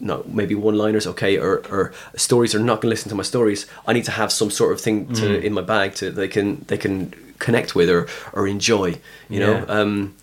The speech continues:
Speaker 1: so yeah, I, I think that sticking to one style, it, it is, can be, you know, it's like, "Oh, well, you know, it doesn't matter if you need to have one style so people remember you so they can book you again, so they booked you for that." But,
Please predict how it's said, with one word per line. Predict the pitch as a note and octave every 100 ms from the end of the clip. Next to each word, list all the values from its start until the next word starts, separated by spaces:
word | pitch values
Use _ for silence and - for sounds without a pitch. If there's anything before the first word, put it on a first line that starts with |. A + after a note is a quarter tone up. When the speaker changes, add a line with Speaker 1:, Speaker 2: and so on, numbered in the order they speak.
| -
Speaker 1:
so | B2+
yeah, | B2 A2
I, | A2
I | A#2
think | C3+ -
that | A2+
sticking | - C3+ B2
to | A#2
one | A2+ G#2
style, | - A2
it, | G2
it | G#2 A2 G#2
is, | A2
can | - A2
be, | A2 G#2+ - - - - - -
you | C3
know, | A2+
it's | A2
like, | A2+
"Oh, | A2+
well, | G2 G#2
you | G2
know, | F#2+
it | D#2+ - F2+
doesn't | G2+
matter | G#2 G2+ G2 - - - -
if | G2 G2+ -
you | A2
need | G#2+ G#2
to |
have | G2 F2
one | G2+
style | F2+ - F#2+ F#2
so | - F2+ F2+ - -
people | G#2+ G2 F#2+
remember | F#2+ G#2 G2+
you | G2 G2
so | -
they | F#2
can | F2+ F#2 F2
book | - - G2+ -
you |
again, | F2+ F#2+
so | F2+ F2+
they |
booked | F#2+ F2
you | F2
for |
that." | G#2 -
But, | G#2 A2+